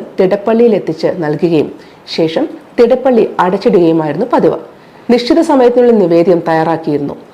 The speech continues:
ഈ നിവേദ്യം തയ്യാറാക്കിയിരുന്നത് ദേവിയാണെന്നതിൽ ചിലർക്ക് സംശയം തോന്നി. അങ്ങനെ ഒരു നാൾ നിവേദ്യം തയ്യാറാക്കാൻ സാധനങ്ങൾ തിടപ്പള്ളിയിൽ കയറ്റി വാതിലടച്ച ശേഷം ദർശനം നടത്താനെത്തി സമയമാകും മുമ്പ് തിടപ്പള്ളി തുറന്നു നോക്കിയപ്പോൾ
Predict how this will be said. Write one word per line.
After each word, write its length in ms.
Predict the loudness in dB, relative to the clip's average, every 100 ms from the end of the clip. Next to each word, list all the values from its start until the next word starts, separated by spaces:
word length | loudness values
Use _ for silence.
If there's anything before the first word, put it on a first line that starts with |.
| -20 0 4
ഈ 20 | 4
നിവേദ്യം 360 | 4 2 2 2
തയ്യാറാക്കിയിരുന്നത് 720 | 0 0 0 0 0 0 2 2 2
ദേവിയാണെന്നതിൽ 720 | 4 4 2 0 0 0 0 -2
ചിലർക്ക് 320 | -2 -2 -2 -6
സംശയം 400 | -4 -6 0 0 0
തോന്നി. 200 | -4 -8 -14 -20 -20 -20 -20 -20 -20 -20 -20 -6 -2
അങ്ങനെ 260 | 0 0 -2 -8 -20 -20 -20 -2
ഒരു 120 | 0 2
നാൾ 160 | 0 -2 -8 -14 0 2
നിവേദ്യം 360 | 4 4 4 4
തയ്യാറാക്കാൻ 420 | 2 0 -2 -4 -2
സാധനങ്ങൾ 500 | -2 0 0 0 0 -2 -2
തിടപ്പള്ളിയിൽ 500 | -2 0 2 2 2
കയറ്റി 320 | 0 0 0 -6 -8 -18 -4 0
വാതിലടച്ച 580 | 0 2 0 0 -2 -4
ശേഷം 320 | -2 -4 -6 -8 -14 -16 -4 0
ദർശനം 320 | 0 0 0
നടത്താനെത്തി 560 | 0 0 -2 -2 0 -4 -6 -10 -4
സമയമാകും 560 | 0 2 0 0 0 0
മുമ്പ് 220 | -2 -4 -4 -2
തിടപ്പള്ളി 380 | -2 0 0 2
തുറന്നു 240 | 2 0 -2
നോക്കിയപ്പോൾ 440 | -2 -4 -2 -2